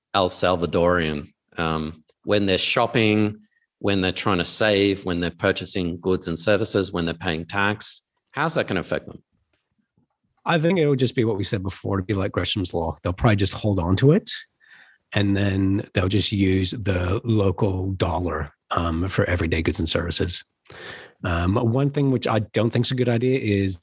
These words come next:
Speaker 2: El Salvador mentioned it was gonna give every citizen, I think, thirty dollars worth of Bitcoin.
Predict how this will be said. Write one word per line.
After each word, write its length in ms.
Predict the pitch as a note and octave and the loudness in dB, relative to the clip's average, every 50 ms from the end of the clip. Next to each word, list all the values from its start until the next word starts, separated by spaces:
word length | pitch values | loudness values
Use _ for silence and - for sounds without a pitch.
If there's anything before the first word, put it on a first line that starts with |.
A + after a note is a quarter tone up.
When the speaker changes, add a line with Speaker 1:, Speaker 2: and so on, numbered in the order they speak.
| - - | -10 -4
Speaker 2:
El 200 | G#2 G2+ G2 F#2+ | -2 0 0 0
Salvador 320 | - G#2+ G2 G2+ G#2+ G2 F#2 | 0 0 0 2 2 2 2
mentioned 320 | F#2+ F#2+ G2 F#2+ - A#2+ | 2 0 0 -2 -2 -2
it 40 | G2 | -2
was 100 | F#2 F2+ | -2 -2
gonna 180 | G#2 F#2 F2 F2 | -2 -2 -2 0
give 240 | F2+ G2+ F#2 F2+ - - - | 0 0 0 0 -4 -2 -2
every 280 | G#2 F#2+ G2 G2+ F#2+ | 0 0 0 0 -2
citizen, 460 | F#2 - - G2 F#2+ F2+ - - A2 - | -2 -2 -2 -2 0 0 0 0 -2 -4
I 60 | - | -6
think, 280 | - - A2 - - | -6 -4 -6 -6 -6
thirty 320 | - - - A2+ G#2 G#2 G#2 | -8 -2 2 4 4 4 4
dollars 380 | F#2+ D#2 D#2 F2+ G2+ G2 - | 2 2 2 2 2 2 2
worth 180 | G#2+ G#2+ G2 - | 2 2 2 2
of 60 | G#2+ | 2
Bitcoin. 460 | F#2+ A2+ - - A2 G2+ G#2+ D#3+ F3+ | 2 2 0 2 2 2 4 4 2